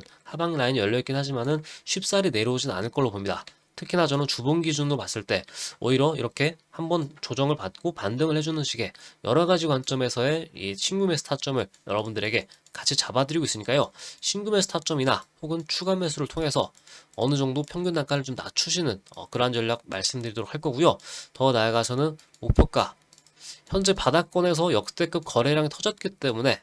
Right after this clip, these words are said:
저는 조금 긴 시각에서 여러분들에게 목표가 또 실시간으로 짚어드리고 있으니까요. 영상 끝까지 보시면서 대응하시기 바라겠습니다. 자, 그래서 여러분들에게 이 코인 대체 어디에서 매수해서 어디에서 팔아야 되는지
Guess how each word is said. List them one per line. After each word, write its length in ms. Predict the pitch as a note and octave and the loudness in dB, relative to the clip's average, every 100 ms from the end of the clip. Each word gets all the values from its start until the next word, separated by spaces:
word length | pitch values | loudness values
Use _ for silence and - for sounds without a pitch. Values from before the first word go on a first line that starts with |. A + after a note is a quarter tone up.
| - | -10
저는 240 | G#2+ A2 | -8 -8
조금 380 | - D#3 F3 F#3 - - - - | -6 -6 -4 -6 -8 -12 -12 -10
긴 260 | - D#3 F3+ | 0 0 2
시각에서 600 | - F#3+ F3 A#2+ A#2+ - _ | 0 0 0 0 0 -2 _
여러분들에게 600 | G#2 G2+ G#2 G2+ G#2 C3 | -6 -6 -2 -4 0 -2
목표가 460 | C3 G2 B2 - G#2 | -2 -6 -8 -4 -4
또 80 | G#2 | -4
실시간으로 600 | - E3 D#3+ D3+ C3 C3 | -4 -4 -2 0 0 -2
짚어드리고 580 | - - B2 - A#2 A2 | -4 -2 -4 -2 -4 -4
있으니까요. 460 | - A2 C3+ E3 - - - | -6 -4 0 0 0 -18 -6
영상 300 | G2 G#2 A#2+ | -4 -4 -8
끝까지 280 | C3+ D#3 C3 | -4 -2 -2
보시면서 600 | - A#2+ E3 E3 C3 - _ _ | -4 -2 0 2 0 -2 _ _
대응하시기 600 | A2 A#2 A#2+ - A2 F#2+ _ | -2 -2 0 -2 -4 -6 _
바라겠습니다. 580 | - C3 B2 A2+ G2+ - _ - _ _ _ _ _ _ _ _ _ _ - - - - - _ _ _ | -4 -2 0 -4 -6 -10 _ -20 _ _ _ _ _ _ _ _ _ _ -20 -20 -20 -20 -20 _ _ _
자, 280 | - E3+ - | 0 0 0
그래서 460 | - G3 G3 E3 - _ | 4 4 6 4 2 _
여러분들에게 840 | - B2+ C#3 C#3 C3 A#2 G#2 A2+ D3 - | -2 0 2 2 2 2 4 2 0 -10
이 100 | A#2 | -10
코인 440 | - G3+ F3+ - _ | 4 6 6 2 _
대체 360 | - A#2 - E3+ | -6 -4 -2 2
어디에서 640 | G2+ A#2 C#3 F#3+ F#3+ - F#3 | 4 4 2 4 4 2 2
매수해서 720 | A2+ G#2+ C#3 A#2+ D#3+ C3+ - _ | 2 2 2 2 2 0 -2 _
어디에서 580 | F#2 A2 - D3 C#3+ D#3 | -6 -6 0 0 0 -4
팔아야 320 | - F3+ F#3+ | -2 0 2
되는지 400 | E3 C3 G#2+ | 2 0 -2